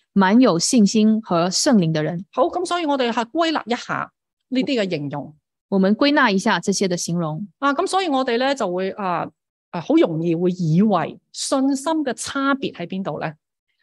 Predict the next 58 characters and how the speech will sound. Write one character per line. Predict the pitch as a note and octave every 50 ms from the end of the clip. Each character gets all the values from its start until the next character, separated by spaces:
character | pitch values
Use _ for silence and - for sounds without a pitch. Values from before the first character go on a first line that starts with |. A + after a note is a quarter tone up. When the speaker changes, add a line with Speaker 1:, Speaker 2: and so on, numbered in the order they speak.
| _ _ _
Speaker 1:
我 | - A#3+ B3
们 | B3 C4 C#4
很 | C#4+ C#4 B3+ G#3
容 | G3 G3 G3 G#3+ C4
易 | E4 D#4+ C4
就 | A3 - B3+ A#3
会， | A#3+ B3+ A3+ F#3 E3+ E3+ - - - -
呃， | F#3 F3+ D#3+ C3+ B2+ G2 - -
以 | G3 F3+ E3
为 | D#3+ E3+ E3+ F3 G#3 A#3 - _ -
信 | - - - E4+ C4 A3+
心 | A3+ A3+ C4 B3+
的 | A#3 G3+
差 | F3 - - - - C#3+ D3+
别 | - D#3+ E3
是 | F3 - - G3+
在 | F3+ - F#3+ E3+
于 | E3 E3+ F#3+ G3+ G#3 - - _ _ _ _ _ _ _
Speaker 2:
啊， | - A#3+ A#3 G#3+
我 | A3+ B3+
哋 | B3 A#3
可 | G#3 C4
能 | C#4 B3 G3
會 | F3+ F#3+
諗， | F#3 D#3+ E3 G3 A3+ - _ _
誒， | - C4 C4
係 | - A#3+ A3+
咪 | G#3+ G#3
數 | G#3 - - - - C4+ A#3+ B3 C4 C4 C4
量 | A3+ G#3 G3+ F#3+
上 | F#3 G#3+ G3 F#3+
面 | F#3 F#3 F#3 F#3
嘅 | G3 G3+ G3+ -
多 | C4 B3 A#3+ A#3+ B3 B3 B3
或 | B3+ - D#3+
者 | D#3 G3 F#3
少 | - - - D3+ C#3+ D#3 F#3
呢？ | B3 E4+ - _ _ _ _ _ _ _
Speaker 1:
是 | - - - D#4 D4+
不 | A3+ A#3
是 | A3+ - C#4 B3 G#3 F#3
数 | G3 - - - E4 C4+
量 | B3+ C4 A#3 G3+ G3+
上 | - B3 G#3+
面 | G3 G3 F#3 F3
的 | E3+ F3 -
多 | - - B3 A#3 A3+ A3+ A3+ A#3
或 | B3 G#3+
者 | - F3
少？ | F3+ - - D#3 D#3+ C#3+ - -
Speaker 2:
啊， | - F#3+
因 | G3+ A#3+ A#3+
為 | A#3 G3
佢 | G#3 G3+
講 | - G#3 A3+
到 | A3+ G#3+
不 | G3+ - C4
信 | - - - - -